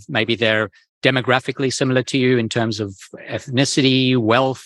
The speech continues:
religion, and so on. That's, we tend to have a lot of people around us who are a lot like us. The problem with only speaking to those people is they amplify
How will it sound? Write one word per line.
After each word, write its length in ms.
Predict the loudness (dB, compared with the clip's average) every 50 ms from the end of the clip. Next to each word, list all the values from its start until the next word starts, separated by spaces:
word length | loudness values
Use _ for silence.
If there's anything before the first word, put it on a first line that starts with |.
| -16
religion, 600 | -10 -6 -4 -2 -2 -2 -2 -2 0 0 0 0
and 120 | 0 -2 -2
so 220 | 0 0 2 2
on. 220 | 2 2 0 2 0
That's, 240 | 0 0 -2 -4
we 140 | -8 -6 -6
tend 220 | -4 -2 -2 -2 0
to 60 | 0
have 140 | 0 0 0
a 60 | 0
lot 120 | -2 -2 -2
of 60 | -2
people 240 | -4 -4 -4 -2 -2
around 240 | 0 0 0 0
us 160 | 0 -2 -4 -2
who 140 | -2 -2
are 80 | 0 0
a 80 | 0 0
lot 180 | 0 -2 -2
like 320 | 0 0 0 0 -2 -4 -8
us. 260 | -12 -10 -10 -12 -12 -14 -18 -20 -18 -12 -8
The 80 | -4
problem 260 | 0 2 2 2 2 0
with 140 | 0 -2
only 260 | -2 -2 0 0 0 0
speaking 340 | -2 -2 -4 -2 -2 -2 0
to 40 | 0
those 220 | 0 0 0 -2
people 300 | 0 -2 -2 0 0 -2
is 100 | -2 0
they 160 | 2 0 2
amplify 760 | 2 0 -2 0 0 -4 -4 -2 0 0 2 2 2 0 -2